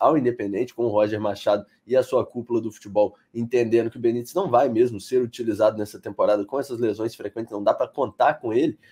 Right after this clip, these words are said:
O Grêmio deve sim devolver ele ao Independente, que é o clube que detém os seus direitos, é, e pagar o empréstimo independente disso até o final da temporada, no valor de trezentos mil dólares, ou seja, um ponto sete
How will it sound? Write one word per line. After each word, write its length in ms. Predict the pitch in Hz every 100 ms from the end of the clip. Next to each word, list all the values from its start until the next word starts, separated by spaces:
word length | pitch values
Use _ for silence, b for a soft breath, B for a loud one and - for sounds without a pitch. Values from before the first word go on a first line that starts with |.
| b
O 100 | 117
Grêmio 320 | 117 120 120
deve 400 | 110 120 180 180
sim 180 | 127 135
devolver 460 | 135 127 127 110 131
ele 300 | 117 123 - b -
ao 180 | 139
Independente, 720 | 185 143 143 127 107 113 139 -
que 140 | 104
é 40 |
o 120 | 123 127
clube 220 | 113 117
que 80 | 120
detém 360 | 113 104 104
os 120 | 107
seus 180 | - 117
direitos, 480 | 123 143 120 - - b b
é, 280 | - - 123
e 80 | 185
pagar 540 | 190 175 127 131 - _
o 120 | -
empréstimo 560 | 180 - 127 127 135 147
independente 560 | 135 127 123 120 131 131
disso 320 | 123 - _
até 280 | 143 139 143
o 80 | 139
final 340 | 139 143 120
da 120 | 127 127
temporada, 580 | 120 120 160 120 127
no 120 | 135 143
valor 280 | 139 127 139
de 120 | 147
trezentos 720 | - 151 131 110 147 156 120
mil 240 | 120 147
dólares, 500 | 151 123 131 107 95
ou 100 | 110
seja, 280 | 113 131 113
um 160 | 127 185
ponto 280 | 170 165 160
sete 440 | 139 143 - -